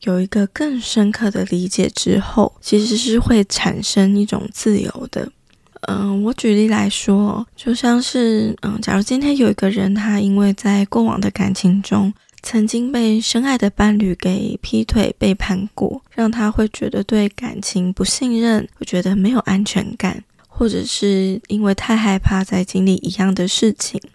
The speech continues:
所以在那之后，他对于新交往的对象都会有非常高的一个控制欲。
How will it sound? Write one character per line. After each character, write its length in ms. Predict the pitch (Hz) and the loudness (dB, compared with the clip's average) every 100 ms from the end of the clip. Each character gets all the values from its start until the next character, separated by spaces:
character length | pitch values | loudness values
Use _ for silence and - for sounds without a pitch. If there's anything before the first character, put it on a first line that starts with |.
| _ _ | _ _
所 220 | - 262 | -6 0
以 80 | 254 | 0
在 260 | 220 254 240 | 0 -2 0
那 200 | 311 339 | 0 -2
之 220 | - 262 | 0 -2
后， 360 | - 285 240 - | 0 0 0 -4
他 180 | - 226 | -6 -2
对 240 | 220 208 | 2 2
于 160 | 196 202 | 2 -2
新 320 | - 220 220 | -4 -2 -2
交 220 | 220 196 | 2 2
往 260 | 208 - - | 2 -4 -8
的 340 | - - - - | -6 -6 -6 -6
对 180 | - 214 | -2 0
象 340 | 214 226 220 - _ - | 0 -2 -4 -6 _ -4
都 140 | 220 | -2
会 240 | 226 233 202 | 0 2 2
有 380 | 196 - - - | 0 -4 -8 -4
非 140 | 233 | -4
常 180 | 240 202 | -2 0
高 240 | 202 214 | 2 0
的 100 | - | 0
一 60 | 196 | -2
个 160 | - - | -2 0
控 300 | - 247 226 | 0 0 -2
制 260 | - 202 - | -2 -4 -4
欲。 200 | - | -8